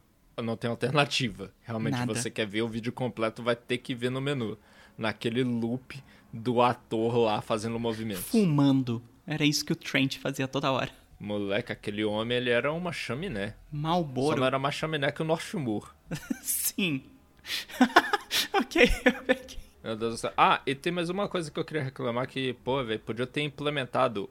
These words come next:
Speaker 1: um, um modo escuro pros documentos.
Speaker 2: Sim, sim, dói o olho, né? Aquele documento brancão na sua tela, assim.
Speaker 1: O documentão branco com as letras pretas, eu ia gostar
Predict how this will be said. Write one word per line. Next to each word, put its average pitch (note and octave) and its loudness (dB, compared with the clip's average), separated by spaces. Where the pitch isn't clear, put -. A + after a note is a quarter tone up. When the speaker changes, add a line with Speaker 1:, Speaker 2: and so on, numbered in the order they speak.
Speaker 1:
um, G#2 -4
um A#2 -2
modo A#2 4
escuro G#2+ -2
pros G#2+ -8
documentos. G2+ -6
Speaker 2:
Sim, F#3 2
sim, D3+ 0
dói D3+ 6
o D#3+ 2
olho, C#3+ 4
né? C#3 0
Aquele C3+ -2
documento C3+ -2
brancão C3+ 4
na B2+ 2
sua B2+ -2
tela, C3 -4
assim. C3 -6
Speaker 1:
O - -12
documentão A#2+ -4
branco A#2+ -4
com - -6
as B2 0
letras A#2 -2
pretas, - -6
eu A2+ 2
ia - 0
gostar A2+ -4